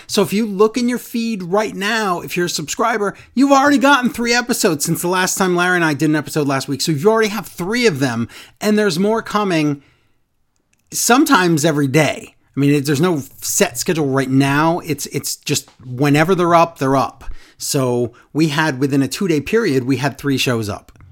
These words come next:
So it's like that. Some days you'll, you get three episodes. Some days you'll get none. Some days you'll get one. Some day, you know, it's, it's, it's not that it's random. It's just totally scattered because wrestling's on different nights of the week.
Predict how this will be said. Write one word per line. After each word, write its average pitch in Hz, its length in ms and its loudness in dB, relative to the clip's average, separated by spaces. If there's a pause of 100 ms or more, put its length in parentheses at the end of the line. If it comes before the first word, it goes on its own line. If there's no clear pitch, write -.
(240)
So 123 280 -6 (160)
it's - 200 -6
like 131 200 -2
that. 113 320 -6 (180)
Some 156 300 0
days 151 300 2
you'll, 180 200 -2
you 165 80 -2
get 202 180 2
three 262 320 0
episodes. - 480 -6
Some 120 200 -6
days 135 200 2
you'll 160 100 0
get 175 180 0
none. 180 300 -2
Some 135 240 0
days 131 200 0
you'll 143 100 0
get 135 160 0
one. 196 380 -2
Some 147 280 -4
day, 151 80 -6
you 170 100 -6
know, 156 140 0
it's, 156 160 -6 (120)
it's, - 300 -8 (400)
it's - 120 -8
not 226 200 2
that 185 100 -2
it's 143 120 -8
random. 139 320 0
It's 123 120 -6
just - 240 -6
totally 160 400 0
scattered 135 640 -2
because 113 280 -4
wrestling's 110 440 -2
on 120 220 -2
different 117 360 -8
nights 110 240 -10
of 175 40 -10
the 165 60 -6
week. 120 340 -6